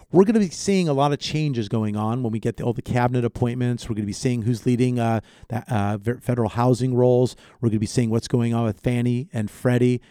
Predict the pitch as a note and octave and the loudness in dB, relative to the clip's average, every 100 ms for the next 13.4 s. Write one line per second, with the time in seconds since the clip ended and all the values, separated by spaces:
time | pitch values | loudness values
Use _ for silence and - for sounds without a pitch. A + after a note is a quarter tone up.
0 | - A2+ G2+ - G2 - B2+ A#2+ A2+ A2 | -10 -4 -4 -4 -6 0 2 2 -2 -4
1 | - B2+ A#2+ _ - - A#2 A2 A2+ C3+ | 0 0 -2 _ -20 -6 -4 -4 -2 -2
2 | B2+ A#2+ B2+ A#2 A#2 B2 A#2+ - - B2 | 0 0 0 2 0 -2 -4 -4 0 0
3 | B2 A#2 G#2+ C3 A#2+ A#2+ B2 B2 - - | 0 -2 -2 0 0 0 2 0 -2 -16
4 | - - A2 G#2+ G#2 C3 B2 - B2 A#2 | -18 -6 -4 -2 0 2 2 4 2 2
5 | C3+ A#2+ A2+ - B2+ A#2+ B2 B2+ - - | -2 -4 -8 -4 -2 0 0 0 -6 -20
6 | - A2+ G#2 B2 A#2+ - C3+ C3 - C#3 | -6 -2 0 0 -2 0 0 0 0 2
7 | C3 C3 C#3+ C#3 C#3+ D3+ C#3 - C#3 C3+ | 4 4 2 2 2 2 0 0 -2 2
8 | C3+ C#3+ G#2+ C3+ C3 - - _ _ _ | 2 2 2 2 0 -2 -14 _ _ _
9 | _ - A#2 A2+ A#2 A#2+ - A#2+ A#2+ G2 | _ -2 0 0 -2 -4 -4 -2 -2 0
10 | B2 B2 A#2+ A#2 A2 - A#2 A#2+ A#2 A2+ | 0 0 0 -2 -2 -4 -6 -4 -6 -2
11 | B2 A#2 B2+ A#2+ A#2+ A#2+ - - - _ | -2 0 -2 0 0 -2 -4 -14 -16 _
12 | - C3+ B2 - A#2+ A2+ - A#2 G#2+ - | -8 -4 -4 -4 -4 -4 0 0 0 0
13 | C#3+ C3+ A#2 | 2 4 4